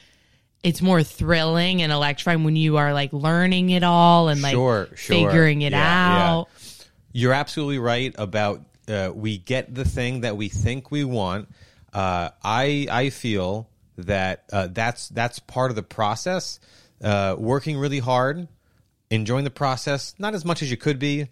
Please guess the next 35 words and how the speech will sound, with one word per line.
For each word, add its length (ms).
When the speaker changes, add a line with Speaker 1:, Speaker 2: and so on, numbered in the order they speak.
Speaker 2:
not, 220
not 140
fully 320
in-, 140
Speaker 1:
Yeah. 260
Speaker 2:
immersing 300
yourself 400
in 80
it. 120
Then 140
you 100
get 300
the 60
thing, 440
or 80
you 100
come 160
really 180
close 340
to 100
getting 340
it, 180
and 240
it 340
doesn't 540
have 340
the 140
impact 380
that 140
you 200
thought 400
it 60
was 160
gonna 180
have. 380